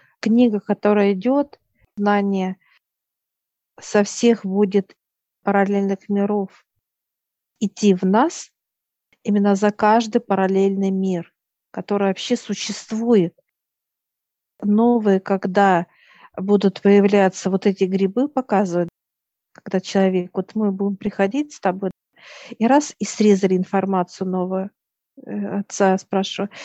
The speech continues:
есть ли там что-то еще выше? Он говорит, нет, выше уже ничего нет. Потому что сюда, к, знаешь, пониманию с-, э, сливается, как ты говоришь, Олег, что информация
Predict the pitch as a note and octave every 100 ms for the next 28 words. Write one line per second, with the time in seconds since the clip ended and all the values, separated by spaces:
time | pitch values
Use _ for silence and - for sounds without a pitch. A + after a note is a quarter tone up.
0 | - - G#3 G#3 - G3+ F#3+ G3+ - G3
1 | G3 F3+ - G#3+ G3+ A#3+ C4+ - F#3 F#3
2 | F3+ F#3 F#3 F3+ G3+ G3 F#3 - _ _
3 | _ _ - A3 - G3+ G3+ G3 F#3+ -
4 | G3 F#3 F3+ F#3+ - _ _ _ _ _
5 | _ - G#3 G#3 - G#3 - G#3 G#3+ G3
6 | _ - - G#3 G3+ G3+ A3+ B3 - -
7 | _ _ _ _ _ G#3 G#3 G#3+ A3 G#3
8 | G#3 G3 - - G#3+ G3+ - G#3+ A3+ G#3+
9 | G#3+ F#3 F3+ - - F#3 F#3+ G3 - F#3+
10 | F#3+ G3+ G#3 A3+ - G3 G3 G3+ - -
11 | G3 F#3+ - G3+ G3+ F#3+ - - F#3